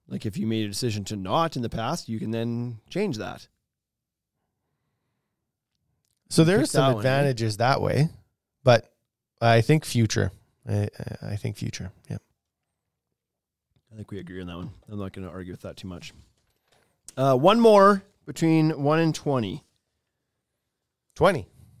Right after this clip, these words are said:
Speaker 1: Oh, that forces, there's only one number tw-, there's three pages. They're all, like, one to fourteen, one to nineteen, one to twenty. So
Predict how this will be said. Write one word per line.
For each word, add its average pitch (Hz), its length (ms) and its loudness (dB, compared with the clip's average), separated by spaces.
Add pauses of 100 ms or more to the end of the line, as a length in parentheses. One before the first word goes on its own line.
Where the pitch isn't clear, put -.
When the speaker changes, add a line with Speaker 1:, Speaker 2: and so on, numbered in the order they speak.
(260)
Speaker 1:
Oh, 175 380 6
that 151 140 4
forces, 165 380 -2
there's 113 200 -4
only 143 160 -2
one 143 200 -2
number 143 140 -4
tw-, 127 180 -12
there's 123 160 -6
three 240 160 -4
pages. 143 440 -4
They're 117 160 -4
all, 127 300 -2
like, 110 200 -12
one 139 140 -6
to 139 60 -8
fourteen, 165 500 -6
one 135 100 -2
to 135 60 -4
nineteen, 139 420 -4
one 127 140 -2
to 107 40 -4
twenty. 113 380 -10
So 104 300 -16